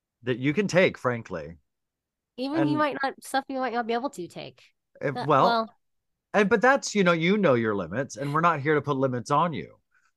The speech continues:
Speaker 2: Correct.
Speaker 1: So
Speaker 2: Your life, your limits.
Speaker 1: Absolutely. So if you have limits that you feel like we've <laughs> crossed, by all means, do let us know. Um,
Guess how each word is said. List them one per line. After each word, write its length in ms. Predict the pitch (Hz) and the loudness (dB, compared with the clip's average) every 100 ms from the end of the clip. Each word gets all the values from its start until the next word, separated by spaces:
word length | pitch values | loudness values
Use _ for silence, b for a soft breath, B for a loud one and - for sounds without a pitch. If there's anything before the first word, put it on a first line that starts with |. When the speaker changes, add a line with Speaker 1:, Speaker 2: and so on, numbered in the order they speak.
| - | -6
Speaker 2:
Correct. 380 | 240 151 135 127 | 2 4 4 2
Speaker 1:
So 180 | 135 127 _ _ | -4 -8 _ _
Speaker 2:
Your 200 | 214 254 | -6 -2
life, 220 | 254 240 | 0 0
your 100 | 240 | -4
limits. 500 | 220 202 180 175 - - _ | -4 -4 -8 -12 -18 -20 _
Speaker 1:
Absolutely. 580 | 160 151 120 135 107 87 | 0 0 0 -4 -4 -4
So 220 | - 139 | -2 0
if 120 | 120 143 | 0 -2
you 200 | 160 143 | -2 0
have 320 | 143 147 147 | 2 0 2
limits 420 | 147 147 151 - | -2 -2 -4 -6
that 80 | 139 | -8
you 200 | 127 131 | -4 -6
feel 260 | - 139 127 | -2 0 0
like 220 | 120 - | -2 -2
we've 240 | 127 110 | -4 -4
<laughs> 80 | - | -2
crossed, 640 | 139 - 214 131 - - - B B | -2 2 2 0 -4 -14 -20 B B
by 140 | 147 | 2
all 160 | 147 143 | 4 4
means, 300 | 127 120 117 | 0 -4 -6
do 180 | 131 127 | -4 -4
let 160 | 98 | -2
us 240 | 90 90 95 | -4 -8 -8
know. 340 | 90 85 92 _ _ _ _ - | -8 -6 -10 _ _ _ _ -4
Um, 640 | 107 98 95 92 92 98 | 0 0 -2 -4 -8 -10